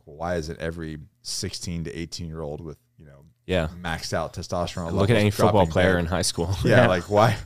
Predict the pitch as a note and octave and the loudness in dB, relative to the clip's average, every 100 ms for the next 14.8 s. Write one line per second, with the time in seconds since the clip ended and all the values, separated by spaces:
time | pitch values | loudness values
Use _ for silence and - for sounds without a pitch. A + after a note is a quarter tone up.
0 | - - - G2+ B2 C3 B2 A2+ - B2 | -12 -10 0 4 6 4 2 -2 0 -2
1 | G#2 F2+ G#2 G#2 F#2+ G2+ G2+ F#2 F2 - | 0 2 2 2 0 2 2 0 -6 -10
2 | F#2+ F2 E2+ D#2+ E2 G#2 E2 F2 G#2+ G#2 | -8 -4 -4 -4 -2 -2 -2 0 6 8
3 | F#2+ F#2+ G2+ - G#2+ G2+ F#2 E2+ F#2+ F2+ | 8 6 4 4 4 4 2 2 2 6
4 | B3+ - G3+ F3 C#3 C#3+ A#2 D#3 A2+ G#2+ | 10 10 10 8 8 10 10 8 6 2
5 | - - _ - - G#2 F#2+ G2+ F#2+ F#2+ | 0 -16 _ -20 -14 0 4 4 2 0
6 | F#2 F2 G#2 F#2 F2+ F2 E2 E2+ _ _ | -2 0 0 0 0 -2 -4 -6 _ _
7 | _ _ _ _ - B2 G2 D2+ - - | _ _ _ _ 0 2 2 -4 -12 -20
8 | _ _ _ _ _ _ - C3 A#2 A#2+ | _ _ _ _ _ _ -4 2 4 4
9 | A#2 G#2 F#2+ - G#2 G#2+ G#2+ G#2 E2 - | 4 2 0 -8 -8 -4 -2 -4 -6 -14
10 | G2 G2+ G2 F#2+ E2+ - F2+ G#2+ G2 F#2 | -12 -8 -2 -2 -2 -8 -4 -2 0 -2
11 | F2 E2+ F#2 A#2 A#2 F#2+ F2+ F2+ F2 E2 | -4 -6 -2 -2 -4 -4 -4 -4 -4 -6
12 | - D#3+ F3+ F#2+ - D#2+ D#2+ D#2 E2+ D#2+ | -4 -6 -4 -8 -10 -10 -10 -10 -10 -12
13 | E2+ - F2 E2 E2+ - F2+ E2+ C3 C#3 | -14 -10 -10 -8 -12 -10 -10 -6 -6 -6
14 | - E2 C#2+ - D#2+ D2+ D2 F#2+ | -6 -10 -10 -12 -14 -14 -14 -20